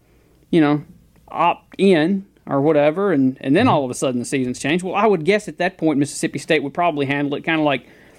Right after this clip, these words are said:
Speaker 1: baseball this past
Speaker 2: Yeah.
Speaker 1: year, and, and what you've paid, you'll, I mean
Speaker 2: They'll give you the option, refund
Speaker 1: yeah,
Speaker 2: or credit.
Speaker 1: yeah, you'll probably get some more options of some
Speaker 2: There,
Speaker 1: kind, but
Speaker 2: the, the people who have been,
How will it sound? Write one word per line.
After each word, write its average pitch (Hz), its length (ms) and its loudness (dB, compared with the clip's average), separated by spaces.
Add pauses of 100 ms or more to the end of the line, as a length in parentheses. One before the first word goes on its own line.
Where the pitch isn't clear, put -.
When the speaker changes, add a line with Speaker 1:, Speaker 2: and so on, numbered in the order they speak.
(280)
Speaker 1:
baseball 135 640 0
this 139 100 -6
past 175 340 0
Speaker 2:
Yeah. 151 60 -2
Speaker 1:
year, 190 200 4
and, 139 260 0
and 139 100 -4
what 160 180 0
you've 151 140 -8
paid, 170 400 -2
you'll, 151 420 -2
I 139 60 -4
mean 147 240 2 (300)
Speaker 2:
They'll 135 100 2
give 135 140 2
you 131 60 0
the 147 80 4
option, 151 360 -2
refund 120 200 -4 (160)
Speaker 1:
yeah, 135 40 -2
Speaker 2:
or 135 60 -4
credit. 160 320 -2
Speaker 1:
yeah, 165 100 -2
you'll 185 240 2
probably 220 220 2
get 196 160 0
some 202 100 0
more 208 160 6
options 151 500 -4
of 180 80 -10
some 175 180 -2
Speaker 2:
There, 180 80 -2
Speaker 1:
kind, 160 340 0
but 151 200 0 (260)
Speaker 2:
the, 151 100 2
the 151 240 0
people 214 440 2
who 139 180 4
have 113 120 0
been, 120 320 -2